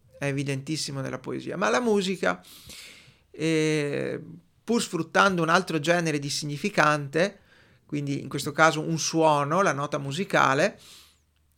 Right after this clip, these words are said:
può arrivare ai medesimi effetti estetici. Tanto è vero che, eh, insomma, basterebbe leggere, non so, molti filosofi del Novecento per, eh, rendersi conto,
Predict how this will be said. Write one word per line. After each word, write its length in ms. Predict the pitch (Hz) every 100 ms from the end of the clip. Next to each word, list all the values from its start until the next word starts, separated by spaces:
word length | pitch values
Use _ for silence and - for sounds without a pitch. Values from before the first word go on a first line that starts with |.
| _ _
può 160 | 214
arrivare 440 | 240 233 165 180 190
ai 120 | 170
medesimi 720 | 175 160 151 156 156 151 156 _ _ _ _ _ _ - - -
effetti 440 | 143 - 147 147
estetici. 800 | 127 226 196 - 131 - 120 - _ _ -
Tanto 160 | 110 113
è 60 |
vero 240 | 135 190 151
che, 300 | 139 135 - - _ _ _ _ _
eh, 220 | 110 113
insomma, 340 | 107 - 135 120
basterebbe 520 | 123 - 131 135 135
leggere, 600 | 123 139 139 127 120 120
non 560 | 123 - - - - -
so, 640 | - 156 139 107 120 113 -
molti 340 | 127 139 139
filosofi 840 | 131 131 127 147 143 139 131 123 127 - - -
del 160 | 131
Novecento 720 | 131 131 127 185 202 175 139
per, 520 | 151 151 139 143 139 139 - - _
eh, 480 | - 131 127 - 123
rendersi 540 | 143 156 156 151 156
conto, 680 | - 147 160 170 170 165 165